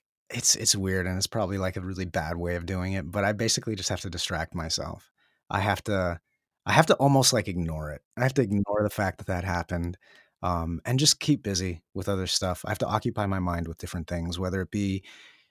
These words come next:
just getting into some house project where, um, you know, I'm building something, working with my hands, or, or, uh, you know, go take the kids to the park, or,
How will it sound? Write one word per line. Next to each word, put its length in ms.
just 200
getting 240
into 180
some 460
house 280
project 760
where, 600
um, 360
you 100
know, 120
I'm 100
building 300
something, 340
working 260
with 100
my 120
hands, 500
or, 240
or, 400
uh, 220
you 140
know, 140
go 120
take 200
the 60
kids 240
to 80
the 80
park, 440
or, 640